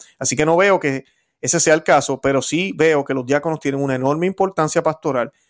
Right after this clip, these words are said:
y ayudan tanto a los sacerdotes como a los obispos en muchas partes del mundo". La siguiente, según su experiencia en las últimas décadas, ¿cuáles han sido los mayores cambios en la práctica religiosa?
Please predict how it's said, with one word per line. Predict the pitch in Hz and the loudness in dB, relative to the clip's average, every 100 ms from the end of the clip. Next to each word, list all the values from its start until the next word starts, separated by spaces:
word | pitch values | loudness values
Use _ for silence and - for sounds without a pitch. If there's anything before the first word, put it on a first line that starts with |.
| _ - | _ 0
y | 160 | 2
ayudan | 180 160 170 165 | 4 2 0 0
tanto | 143 151 | -2 0
a | |
los | 147 | -4
sacerdotes | 147 175 143 131 139 | -4 -2 -2 -4 -6
como | 131 | -2
a | 131 | 0
los | 147 | 2
obispos | 135 131 151 | 0 0 -2
en | |
muchas | 123 135 | -2 -8
partes | - 113 - 110 | -6 -6 -6 -10
del | 113 | -12
mundo". | 104 175 175 _ _ _ - - - | -14 -20 -20 _ _ _ -20 -10 -4
La | 120 | -2
siguiente, | 131 151 202 160 | 0 0 0 -2
según | 135 139 | -2 -2
su | 170 | -2
experiencia | 165 147 196 180 151 | 0 0 0 0 -2
en | |
las | 131 | -2
últimas | 135 147 135 131 | -4 -4 -2 0
décadas, | 185 180 165 - | 0 0 0 0
¿cuáles | 139 143 | -2 -2
han | 143 | -4
sido | - 151 | 0 0
los | 143 | 0
mayores | 131 127 135 | -2 -4 -4
cambios | 131 135 135 127 | -4 -4 -4 -4
en | 120 | -4
la | 117 | -4
práctica | 131 127 135 123 120 | -4 -6 -6 -6 -4
religiosa? | 117 139 190 180 175 | -2 2 2 0 -4